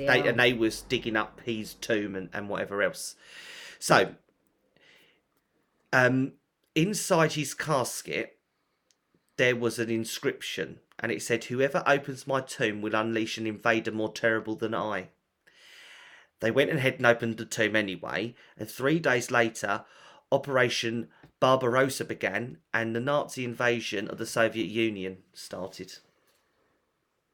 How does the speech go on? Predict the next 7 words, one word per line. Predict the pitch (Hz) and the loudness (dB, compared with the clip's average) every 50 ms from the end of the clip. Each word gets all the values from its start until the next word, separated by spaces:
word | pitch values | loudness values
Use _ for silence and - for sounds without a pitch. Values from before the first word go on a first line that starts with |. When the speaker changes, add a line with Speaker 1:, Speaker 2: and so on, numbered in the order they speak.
| _ - | _ -12
Speaker 2:
Mm. | 165 170 165 165 156 151 147 139 131 - _ _ _ _ _ _ _ _ _ _ _ _ _ _ _ _ _ _ _ _ _ _ _ _ _ _ _ _ _ _ _ _ _ _ _ _ _ _ _ _ _ _ _ _ _ - - _ - | -10 -8 -6 -6 -8 -8 -10 -12 -14 -18 _ _ _ _ _ _ _ _ _ _ _ _ _ _ _ _ _ _ _ _ _ _ _ _ _ _ _ _ _ _ _ _ _ _ _ _ _ _ _ _ _ _ _ _ _ -20 -20 _ -18
Speaker 1:
So | - - 120 117 - | -4 4 6 6 6
did | 135 - 127 120 - | 6 2 -2 0 4
they, | - 123 117 | 4 4 4
did | - - 139 131 - | 2 0 -2 4 8
they | 135 127 123 | 8 10 10
unleash | 123 123 123 127 131 135 123 110 123 127 - - - - - - - - | 8 8 6 6 6 8 8 6 6 2 0 0 0 -2 -2 -4 -6 -10